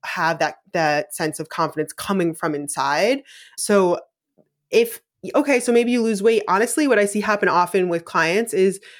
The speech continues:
they lose weight and they still don't feel confident because it wasn't actually about the weight. It was about a deeper core wound.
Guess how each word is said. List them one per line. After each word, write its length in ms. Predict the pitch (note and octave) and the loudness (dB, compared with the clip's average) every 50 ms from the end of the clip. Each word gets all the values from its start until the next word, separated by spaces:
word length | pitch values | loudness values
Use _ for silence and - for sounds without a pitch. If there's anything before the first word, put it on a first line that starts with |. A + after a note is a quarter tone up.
| - _ _ _ _ _ _ _ _ | -20 _ _ _ _ _ _ _ _
they 200 | - F#3+ G#3+ A3 | 0 2 2 2
lose 260 | A3 G3+ G#3+ G#3+ G#3 G3 | 2 2 2 0 0 0
weight 200 | A3+ A#3+ A3+ G3 | 0 2 2 4
and 80 | G#3 | 4
they 100 | G#3 G3+ | 4 2
still 480 | G3+ - - - - - G#3 G3 G3 G3 | 2 0 -4 -4 0 0 2 2 2 2
don't 320 | E3 F#3 E3+ E3 - - | 2 0 0 0 -2 -4
feel 600 | - - F3+ F3+ E3+ E3 E3 D#3+ D#3 D#3 D#3 D#3+ _ _ _ _ _ | -8 -4 0 0 2 2 2 2 2 0 0 -4 _ _ _ _ _
confident 500 | - - G3+ D#3+ F#3+ G3 - C4 C#4+ B3+ | -6 -2 0 0 0 -2 -2 -2 -2 -2
because 200 | B3+ A#3 A3 A#3 | -2 -4 -2 -2
it 80 | G#3+ A3+ | 0 2
wasn't 240 | F#3+ G#3+ G#3+ B3 A3+ | 2 2 2 0 -2
actually 320 | F3+ G3 G3+ - - G#3 | -2 -4 -4 0 2 2
about 260 | F#3+ F3 E3 D3+ D#3 | 4 4 2 0 0
the 80 | - D#3 | -2 -2
weight. 220 | C#3+ C#3 C#3+ B2+ | 0 0 0 0
It 60 | - E3+ | 0 0
was 140 | F3 E3+ | -2 0
about 180 | F3+ F3+ F3+ F3+ | 0 0 2 2
a 60 | F3+ | 0
deeper 420 | F3 E3 - F#3 F3+ F3 F#3+ F3 E3 | -2 -4 -6 -8 -6 -4 -6 -6 -6
core 380 | - - - G3 F3 E3+ E3 | -8 -4 0 2 2 2 2
wound. 500 | D#3 D3+ D#3+ D#3+ E3 F#3 A3+ C4+ C#4+ - | 0 0 -2 0 2 2 2 0 -2 -6